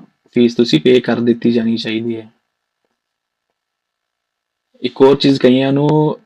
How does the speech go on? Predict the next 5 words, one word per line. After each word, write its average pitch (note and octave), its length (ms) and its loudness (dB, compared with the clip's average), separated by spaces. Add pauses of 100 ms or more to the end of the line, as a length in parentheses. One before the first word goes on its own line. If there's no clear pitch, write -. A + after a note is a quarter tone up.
(220)
ਅਹ, C3 540 2
ਇਹ C3 240 4
ਹੁੰਦਾ B2 300 -2
ਹੈ B2+ 80 -2 (2500)
ਕਿ C3 140 0